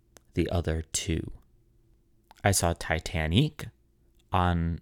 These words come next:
uh, off Broadway, which, again, another queer-esque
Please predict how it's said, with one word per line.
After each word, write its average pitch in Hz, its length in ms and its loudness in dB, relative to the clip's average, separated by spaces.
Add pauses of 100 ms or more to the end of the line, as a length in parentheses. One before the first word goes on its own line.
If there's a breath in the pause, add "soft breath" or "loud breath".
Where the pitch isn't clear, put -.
uh, 80 280 -2
off - 280 -2
Broadway, 98 580 2 (400 soft breath)
which, - 560 2 (540)
again, 82 380 4 (120)
another 82 800 2 (800)
queer-esque 87 840 4